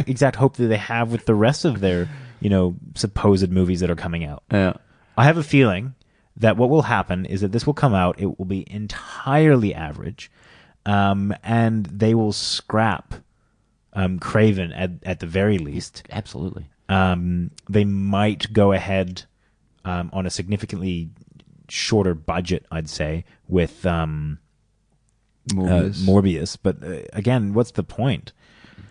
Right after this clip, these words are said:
Speaker 1: I mean, this, this is their ec-, well, God, I don't even know what, how many, how many attempts is this? This is their th-, fourth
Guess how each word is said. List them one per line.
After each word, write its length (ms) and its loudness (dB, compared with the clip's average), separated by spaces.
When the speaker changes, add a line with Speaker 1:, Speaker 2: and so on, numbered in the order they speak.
Speaker 1:
I 80 0
mean, 140 4
this, 160 2
this 260 0
is 140 4
their 480 4
ec-, 220 0
well, 320 -2
God, 180 -2
I 80 -4
don't 100 2
even 120 -2
know 140 0
what, 240 -2
how 180 -6
many, 540 -4
how 100 -6
many 120 -2
attempts 280 -4
is 80 -4
this? 160 -4
This 160 -8
is 140 -2
their 180 2
th-, 120 -14
fourth 680 2